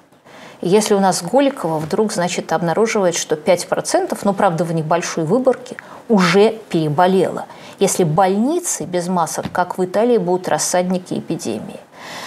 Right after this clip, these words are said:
Вот есть прекрасное видео из Чечни, посмотрите его, когда с минарета Мойдзин взыва-, взывает, знаете, с таким прекрасным кавказским акцентом:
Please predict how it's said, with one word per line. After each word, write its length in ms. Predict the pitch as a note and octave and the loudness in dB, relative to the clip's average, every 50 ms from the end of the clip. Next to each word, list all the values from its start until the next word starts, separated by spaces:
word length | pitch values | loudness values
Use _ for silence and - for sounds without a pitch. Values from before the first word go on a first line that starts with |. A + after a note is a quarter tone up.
| - - - | -10 -2 0
Вот 120 | G3 G3 | 2 4
есть 200 | B3+ B3 - - | 4 2 2 2
прекрасное 640 | - A#3+ A#3+ A3+ A#3+ A#3 G#3+ F#3+ - - G3 F#3 F3+ | 0 0 0 2 2 2 2 2 0 -2 -2 -2 -2
видео 260 | F#3 F3+ F3+ F#3 F3 | -2 -2 -2 -2 -2
из 80 | E3+ | -2
Чечни, 400 | - - - A3 A3 - D4 E4+ | -4 -4 -4 -4 -2 0 -2 -2
посмотрите 800 | E4+ - C#4+ C#4 - G#3+ G#3 G3+ G3+ G#3 G#3 G3 G3 - - - | 2 2 0 0 2 0 0 0 2 0 0 0 0 -4 -4 -6
его, 280 | A#2+ A#2 - - - - - - - - - - - - | -6 -6 -6 -6 -8 -8 -12 -18 -20 -20 -20 -20 -12 -4
когда 420 | - F3+ F3 G3 A3 A3 G3 A#3 - - | -2 0 2 4 4 4 4 2 -2 -8
с 200 | - - - - | -6 -4 -2 0
минарета 840 | G3+ G3+ G#3 G3 F#3+ F#3 F#3 A#3 D4 E4 D4 D4+ - D#3+ B2 A2+ - - - - - - - - | 0 2 2 2 2 0 2 2 2 2 2 0 -2 -4 -4 -6 -8 -12 -16 -20 -20 -20 -10 -4
Мойдзин 1040 | F3 E3+ F3+ F3+ F#3 F#3 F#3 F#3 F#3+ G3 G3+ G#3+ G3 F3+ F3 - A#3+ C4 B3 A3+ | 0 2 2 4 4 4 4 4 4 6 6 4 4 2 2 4 4 6 6 4
взыва-, 600 | F3 D#3 D3 - - F#3+ G#3 F#3+ G#3+ G3+ G3 - | 4 2 0 0 2 2 2 4 4 4 4 2
взывает, 600 | F#3 E3 D3+ F3 G#3 G3 G3 F3 E3 E3 E3 D3+ | 0 -2 0 2 4 4 6 4 6 4 2 0
знаете, 420 | - - - F3 F#3+ G3+ G3+ - - | -2 -2 0 0 0 0 -2 -4 -6
с 100 | - - | -6 -4
таким 280 | - - - F3 E3 | -6 -4 -4 -4 -4
прекрасным 580 | C#3+ D3+ F3 E3+ - F3 - E3+ - - F3 E3 | -2 -2 -2 -2 2 2 2 2 2 0 -4 -4
кавказским 640 | - - E3+ - - - E3 D#3+ - - - D#3+ E3 | 0 0 -2 0 0 0 0 0 0 -2 -2 -2 -2
акцентом: 560 | E3 - - - - - E3 - - - | -2 -2 -2 -2 -2 -2 -2 -2 -4 -6